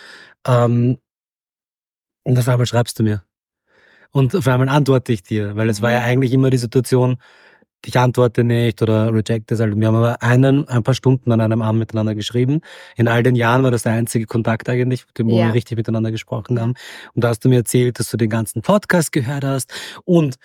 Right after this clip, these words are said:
Speaker 1: ich mich nicht dauernd entschuldigen soll und ich jetzt
Speaker 2: <laughs>
Speaker 1: nicht dauernd glauben muss, dass bei all diesen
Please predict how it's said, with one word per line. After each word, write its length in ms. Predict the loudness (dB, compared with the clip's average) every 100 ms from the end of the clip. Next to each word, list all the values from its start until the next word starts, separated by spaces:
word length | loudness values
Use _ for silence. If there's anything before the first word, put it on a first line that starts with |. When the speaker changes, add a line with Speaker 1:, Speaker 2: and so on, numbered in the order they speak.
| -20 _
Speaker 1:
ich 200 | 0 0
mich 160 | 0 0
nicht 180 | -2 -2
dauernd 280 | 0 0
entschuldigen 640 | 0 0 2 4 4 2 2
soll 560 | 2 4 4 2 2 -2 -8 -20 -4
und 240 | -2 0
ich 180 | -2 0
jetzt 200 | 0 0
Speaker 2:
<laughs> 0 |
Speaker 1:
nicht 400 | -2 -2 -2 0
dauernd 300 | 0 0 -2
glauben 300 | -2 -2 0
muss, 260 | 2 0 -2 -10 -8
dass 160 | -6 -4
bei 120 | -4
all 200 | -2 0
diesen 320 | 0 0 -2